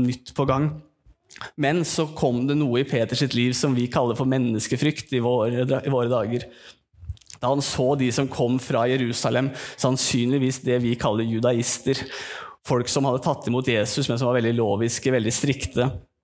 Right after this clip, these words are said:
og som sa det at, ja, frelsen i Jesus og tro på han, det er en veldig god start, men du må bli omskjært, du må følge Mose lov, du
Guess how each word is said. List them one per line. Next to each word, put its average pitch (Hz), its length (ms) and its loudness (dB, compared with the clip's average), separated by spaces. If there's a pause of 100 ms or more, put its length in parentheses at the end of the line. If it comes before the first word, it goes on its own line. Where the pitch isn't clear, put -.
(340)
og 135 80 0
som 139 160 0
sa 123 180 2
det 120 80 2
at, 117 160 -2
ja, 131 220 2
frelsen 135 580 0 (240)
i 127 200 0
Jesus 120 420 0
og 135 100 0
tro 123 140 2 (100)
på 127 120 2
han, 127 120 2
det 123 140 2
er 120 140 0
en 135 80 2
veldig 127 240 0
god 123 180 2
start, 120 380 0 (240)
men 127 180 2
du 127 100 2
må 120 220 2
bli 147 160 2
omskjært, 120 580 0 (240)
du 123 240 -2
må 123 200 2
følge 123 340 2
Mose 117 400 0
lov, 117 260 2 (240)
du 131 80 -2